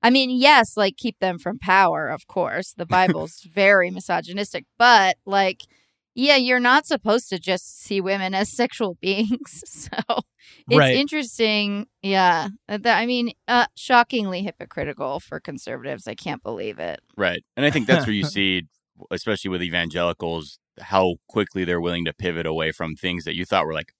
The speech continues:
Speaker 3: foundational to their religion in
Speaker 1: Mm-hmm.
Speaker 3: service of this more, like, ethno-nationalistic, paternalistic agenda, which is, like, "White man, we're number one. We tell the ladies how to dress. They listen, and we're good forever. Let's not do this."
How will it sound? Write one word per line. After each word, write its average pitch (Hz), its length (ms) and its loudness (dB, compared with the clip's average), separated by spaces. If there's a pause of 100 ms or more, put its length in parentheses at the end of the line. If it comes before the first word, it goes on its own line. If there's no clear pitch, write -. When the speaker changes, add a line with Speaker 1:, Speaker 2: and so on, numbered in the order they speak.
(120)
Speaker 3:
foundational 90 840 -4
to 92 140 -6
their 82 180 -4
religion 85 640 -6 (300)
in 254 120 0
Speaker 1:
Mm-hmm. 277 100 2
Speaker 3:
service - 320 0
of 92 240 0 (380)
this 98 180 -4
more, 92 220 0
like, 87 280 -2
ethno-nationalistic, 85 1500 -4 (420)
paternalistic 85 840 -6
agenda, 76 640 -4
which 76 200 -12
is, 78 100 -12
like, 80 200 -10 (320)
"White 92 220 0
man, 110 460 0 (340)
we're 95 160 -2
number 101 360 0
one. 113 460 2 (240)
We 85 80 -18
tell 101 180 0
the 98 80 0
ladies 104 380 0
how 107 160 4
to 92 80 -2
dress. 104 520 0
They 95 260 0
listen, 113 680 -2 (120)
and 87 220 -6
we're 92 180 -2
good 95 320 -4
forever. 82 540 -2
Let's 90 300 -6
not 90 360 -2
do 98 220 -4
this." 85 320 -8